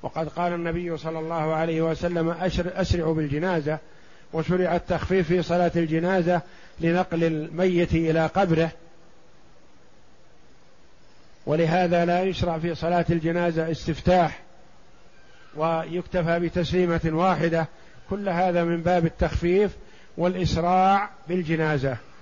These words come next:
وقال: "لا ينبغي لجيفة مسلم أن تحبس بين ظهراني أهله"، يعني الم-، أنه يستحب الإسراع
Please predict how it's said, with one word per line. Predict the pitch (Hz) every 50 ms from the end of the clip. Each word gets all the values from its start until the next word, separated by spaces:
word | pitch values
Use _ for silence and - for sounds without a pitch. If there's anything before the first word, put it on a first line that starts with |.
| - - - - - -
وقال: | - 156 - - 175 185 185 185 180 175
"لا | 180 185
ينبغي | 190 185 180 180 170 165 156 170 170 170
لجيفة | 170 165 156 185 185 156 165 165 - 165 165
مسلم | 170 190 175 - 175 175 170
أن | 175 170 165 165 160
تحبس | - - - 170 180 180 - 180
بين | 165 170 175 175 170 170 170
ظهراني | 175 165 160 170 180 175 175 170 170 165 160 170
أهله"، | 196 175 156 160 165 156 - - - - - - - - - - - - -
يعني | 156 156 175 170 175 170 180
الم-، | 185 175 175 170 175 175 - - - - - - - - - -
أنه | 170 190 175 156 160 170 165
يستحب | 185 202 - - 196 170 135 175 220 208 175 175 180 202 226 240 - - - - - - -
الإسراع | 175 180 180 190 196 180 - - 175 190 196 202 208 202 190